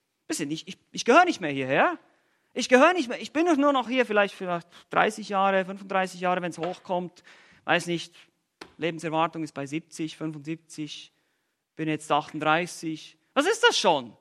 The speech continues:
Dreißig, vierzig Jahre? Was soll das? Und dann, dann gehe ich in mein Zuhause. Dann bin ich zu Hause. Das ist dann mein Zuhause. Sind wir so? Denken wir so?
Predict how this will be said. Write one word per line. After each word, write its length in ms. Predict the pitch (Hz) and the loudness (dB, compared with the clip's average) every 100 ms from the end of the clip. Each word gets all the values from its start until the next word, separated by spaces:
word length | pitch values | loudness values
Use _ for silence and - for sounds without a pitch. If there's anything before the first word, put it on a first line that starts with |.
| - | 0
Dreißig, 380 | 156 220 254 - | 2 2 0 -8
vierzig 360 | 254 - 175 | -8 -6 -2
Jahre? 380 | 151 220 339 302 | 2 4 2 0
Was 100 | 202 | -2
soll 180 | 233 320 | -4 -2
das? 400 | - - - - _ _ _ _ _ _ _ | -6 -8 -20 -20 _ _ _ _ _ _ _
Und 220 | 190 196 294 | -6 8 12
dann, 340 | 359 339 185 | 12 10 6
dann 440 | 254 370 370 294 | 10 10 8 4
gehe 260 | 233 240 214 | 4 2 2
ich 140 | 196 | -2
in 100 | 185 | -4
mein 220 | 180 170 156 | -2 -2 -2
Zuhause. 560 | 156 139 123 113 - | 0 0 0 -4 0
Dann 400 | - - 339 254 | 8 8 8 2
bin 140 | 220 226 | 2 0
ich 180 | 185 - | -2 -10
zu 140 | 156 | -2
Hause. 280 | 151 127 143 | 0 -2 2
Das 280 | 285 311 247 | 4 4 0
ist 160 | - | 0
dann 160 | 214 190 | 2 2
mein 220 | 175 156 | -2 -4
Zuhause. 520 | - 135 131 - - _ _ _ _ _ _ _ _ _ _ _ _ _ _ _ _ _ - | -8 -10 -10 -10 -20 _ _ _ _ _ _ _ _ _ _ _ _ _ _ _ _ _ -8
Sind 160 | 294 | -4
wir 100 | 320 | -4
so? 220 | 302 339 | -6 -8
Denken 360 | - 185 277 269 | -4 -4 -4 -8
wir 140 | 285 | -8
so? 260 | 277 302 | -8 -8